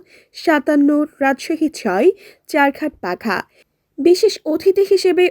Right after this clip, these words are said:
উপস্থিত ছিলেন মোহাম্মদ আমিনুল ইসলাম, অফিসার ইনচার্জ বাঘা থানা, মোসাম্মদ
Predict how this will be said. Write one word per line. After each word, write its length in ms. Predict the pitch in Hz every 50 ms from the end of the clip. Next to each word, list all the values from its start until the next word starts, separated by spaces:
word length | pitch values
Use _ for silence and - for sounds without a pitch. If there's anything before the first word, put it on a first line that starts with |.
| -
উপস্থিত 480 | 339 330 302 339 370 359 - - 370 359 -
ছিলেন 360 | - - 196 180 202 240 330 403 - - - - _ -
মোহাম্মদ 420 | 277 294 311 294 311 320 330 320 - - - 294
আমিনুল 360 | 294 294 330 339 381 370 359 311
ইসলাম, 420 | 247 196 - - 196 170 180 240 349 - _ _ _ _ -
অফিসার 480 | 269 285 294 - - 339 - - 349 339 -
ইনচার্জ 500 | - 294 285 262 - 302 285 269 269 262 - - - -
বাঘা 360 | 220 254 254 254 247 - 294
থানা, 360 | - - 220 175 170 - - 381 440 - - - - _ _ -
মোসাম্মদ 580 | 285 302 302 - - 339 311 302 311 320 320